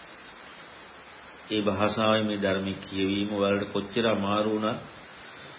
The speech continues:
හුරු වෙන්නට ඕනේ පාලියෙන් කියවන්න. එතකොට දැන් මං පැවිදි වුණාට පස්සේ පාලි උගන්වනවා.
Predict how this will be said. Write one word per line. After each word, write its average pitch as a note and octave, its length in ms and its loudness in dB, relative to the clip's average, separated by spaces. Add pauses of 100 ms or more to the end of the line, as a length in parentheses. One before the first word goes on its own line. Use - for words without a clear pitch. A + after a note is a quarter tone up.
හුරු A2+ 220 6
වෙන්නට B2 340 8
ඕනේ G#2+ 380 6
පාලියෙන් G2+ 560 2
කියවන්න. G2 440 0 (1000)
එතකොට G#2 240 -4
දැන් G2+ 120 6
මං F#2+ 160 0 (100)
පැවිදි G2 300 2
වුණාට G2 300 2
පස්සේ G2+ 260 -2
පාලි F#2+ 260 4
උගන්වනවා. F#2+ 600 -2